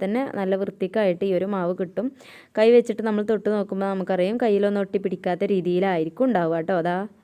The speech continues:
ഇത് കണക്കിന്. ഇനി നമുക്കിത് വേറൊരു പാത്രത്തിലേക്ക് മാറ്റി കൊടുക്കാം. ഈ ഒരു ചൂടോട് കൂടി തന്നെ ഇതൊന്ന് കുഴച്ചെടുക്കണം.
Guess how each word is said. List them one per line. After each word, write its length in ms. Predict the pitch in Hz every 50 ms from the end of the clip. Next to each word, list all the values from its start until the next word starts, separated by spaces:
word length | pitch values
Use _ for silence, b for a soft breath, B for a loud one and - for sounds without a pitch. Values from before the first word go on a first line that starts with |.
| _ -
ഇത് 140 | 190 180 185
കണക്കിന്. 460 | 185 180 175 170 175 - 175 190 247 302 311 b b b b b b b b b b b b b b b b - -
ഇനി 100 | 254 277
നമുക്കിത് 500 | 285 277 254 233 214 233 196 214 240 277 269
വേറൊരു 240 | 240 214 196 196 196
പാത്രത്തിലേക്ക് 580 | 202 220 208 196 202 180 175 - 180 170 - 202 202
മാറ്റി 220 | 196 185 175 185 175
കൊടുക്കാം. 600 | 165 - 175 165 165 165 175 180 226 269 294 - b b b b b b -
ഈ 80 | 233 240
ഒരു 80 | 226
ചൂടോട് 480 | 254 247 - 262 240 208 208 202 202 226
കൂടി 240 | 233 247 240 220 220 226
തന്നെ 220 | 214 202 196 202 214 214
ഇതൊന്ന് 240 | 208 196 190 190 208
കുഴച്ചെടുക്കണം. 840 | 214 226 208 185 180 - - 202 180 180 180 - 165 175 202 254